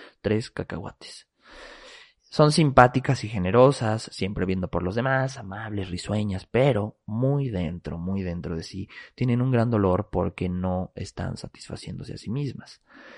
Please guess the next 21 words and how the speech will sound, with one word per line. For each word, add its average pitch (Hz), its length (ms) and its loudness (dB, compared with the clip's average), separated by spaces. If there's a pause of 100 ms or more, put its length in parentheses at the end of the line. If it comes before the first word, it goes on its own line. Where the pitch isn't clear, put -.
(100)
Entonces, 107 500 4 (720)
la 113 180 4
empatía 117 400 8
es 127 100 6
un 123 120 2
factor. - 500 2 (240)
Luego, 113 340 4
se 120 200 2
preocupan 131 480 2
por 113 100 2
el 98 100 2
bienestar 95 380 -2
ajeno, 101 420 -2
simpatizan 123 760 0
con 101 140 2
las 95 160 0
emociones 92 460 -4
ajenas. 95 640 -10
No 160 380 8
son, 233 400 4 (880)
em, 98 560 0